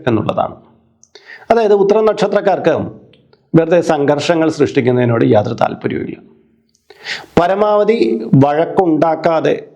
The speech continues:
കടന്നു പോകാനായിരിക്കും ഇവർ ശ്രമിക്കുക. തങ്ങളുടെ നേരെ ഒരാൾ ആരോപണങ്ങൾ ഉന്നയിക്കുകയും വഴക്കിടാൻ വന്നു കഴിഞ്ഞാലും ഇപ്പോഴത്തെ ഈ സംഘർഷം ഞാൻ സൃഷ്ടിച്ചു കഴിഞ്ഞാൽ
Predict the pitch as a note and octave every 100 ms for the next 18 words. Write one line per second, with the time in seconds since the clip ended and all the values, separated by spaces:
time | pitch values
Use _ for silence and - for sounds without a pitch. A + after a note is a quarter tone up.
0 | - B2+ B2+ D3 A#2 G#2+ A2+ A2 G#2+ G2+
1 | G2+ - - - G#2+ A2 - A2 - G2+
2 | - - - _ _ _ - - - -
3 | - D#3 D#3+ F3+ F#3+ F#3+ F#3+ G3+ A#3 -
4 | - D#3+ E3+ F3+ G3+ - - - - _
5 | _ - D#3 D#3+ D#3+ E3 E3+ D#3 E3 D#3
6 | E3 E3 D#3+ - - D#3 D3 D3 D#3+ E3
7 | E3 D3+ C#3+ E3+ D#3+ D3+ C3+ C#3+ - -
8 | _ _ _ _ _ - - F#3 F3 F#3
9 | E3+ E3 D#3+ D#3+ E3+ F3 - - - D3+
10 | D#3 D#3+ C#3+ E3+ E3+ D3 D3+